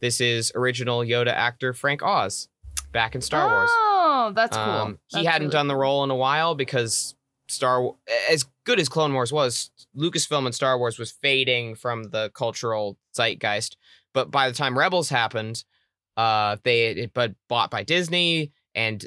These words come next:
Speaker 1: uh, the sequels have been announced, and shit was really ramping back up again. So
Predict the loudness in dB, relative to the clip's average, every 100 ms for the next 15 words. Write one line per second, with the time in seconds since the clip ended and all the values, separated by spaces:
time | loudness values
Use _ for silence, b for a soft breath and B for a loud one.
0 | -4 -2 -2 -2 -2 0 -2 0 0 0
1 | 2 0 -2 -4 -6 -2 -2 -2 -2 0
2 | 0 0 -2 -2 -2 -2 -2 -2 -4 -4
3 | -4 -4 -4 -2 -2 -4